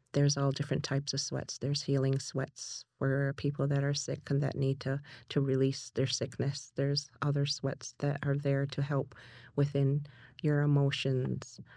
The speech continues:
So it entails everything, um, within that. And in each direction of the sweat, um, ha-, represents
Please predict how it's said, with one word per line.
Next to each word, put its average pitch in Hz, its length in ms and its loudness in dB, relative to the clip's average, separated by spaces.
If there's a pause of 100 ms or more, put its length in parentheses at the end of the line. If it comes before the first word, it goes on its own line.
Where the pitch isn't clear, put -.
(120)
So 139 280 0
it - 300 2
entails 156 640 4 (100)
everything, 143 560 2 (600)
um, 139 460 0
within 139 540 4
that. - 280 -2 (440)
And 156 320 0
in 165 100 6
each 170 260 2
direction 147 760 2
of 143 260 8
the 143 80 0
sweat, 135 440 -4 (300)
um, 139 440 0 (600)
ha-, 143 320 6
represents 143 840 -2